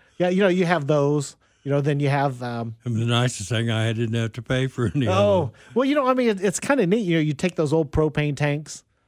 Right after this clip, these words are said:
Speaker 1: you know, convert 'em over to the big burners and things like that.
Speaker 2: Propane?
Speaker 1: Yeah.
Speaker 2: Please.
Speaker 1: <laughs> Well, you know, so you have those, you know, and, and the pellet grills nowadays, you know, it's, it's probably
Speaker 2: Yeah, I
Speaker 1: viewed as
Speaker 2: call 'em
Speaker 1: cheap.
Speaker 2: pellet poopers. I have one of
Speaker 1: Yeah.
Speaker 2: those, too.
Speaker 1: Yeah, but, you know, I mean, it's just,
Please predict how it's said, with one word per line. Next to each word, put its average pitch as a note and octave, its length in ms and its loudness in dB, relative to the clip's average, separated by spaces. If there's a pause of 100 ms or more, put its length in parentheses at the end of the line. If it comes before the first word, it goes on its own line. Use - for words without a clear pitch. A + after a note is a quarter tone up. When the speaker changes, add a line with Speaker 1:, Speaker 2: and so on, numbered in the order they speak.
(120)
Speaker 1:
you C3+ 80 -2
know, C#3+ 120 2
convert C3+ 340 -2
'em C3+ 120 -2
over C3 200 0
to B2+ 120 -4
the A2+ 100 -6
big A#2+ 260 -4
burners B2 400 -6
and - 140 -2
things A3+ 220 2
like - 140 -4
that. F4+ 60 -4
Speaker 2:
Propane? C#3 580 0 (260)
Speaker 1:
Yeah. C#3 320 0
Speaker 2:
Please. F3+ 1080 0 (220)
Speaker 1:
<laughs> F#3+ 120 0 (1900)
Well, F3 100 0
you E3+ 100 0
know, E3+ 120 2
so F3 120 0
you E3 140 2
have D#3+ 200 0
those, D#3 280 2
you F3 60 2
know, F3 100 2
and, E3 100 -4
and D#3 280 -4
the C#3+ 120 0
pellet E3+ 440 0
grills E3 340 0
nowadays, D3+ 640 0 (460)
you C3+ 60 -2
know, C#3+ 200 4
it's, C3+ 160 0
it's C3+ 240 -4
probably D3+ 380 0
Speaker 2:
Yeah, B2+ 160 0
I - 40 2
Speaker 1:
viewed D3 140 2
as C#3 80 2
Speaker 2:
call B2+ 160 2
'em A#2 100 0
Speaker 1:
cheap. G#2+ 140 -2
Speaker 2:
pellet A2+ 280 -2
poopers. G2+ 360 -8
I G#2 120 -6
have G#2+ 180 -6
one A2 120 -6
of G#2 60 -4
Speaker 1:
Yeah. C#3+ 180 2
Speaker 2:
those, G#2 260 -4
too. G2+ 300 -4
Speaker 1:
Yeah, C#3 200 2
but, A3+ 160 -2
you C4+ 80 0
know, B3 260 0
I G3+ 100 0
mean, A3 140 2
it's G#3 120 0
just, - 300 -4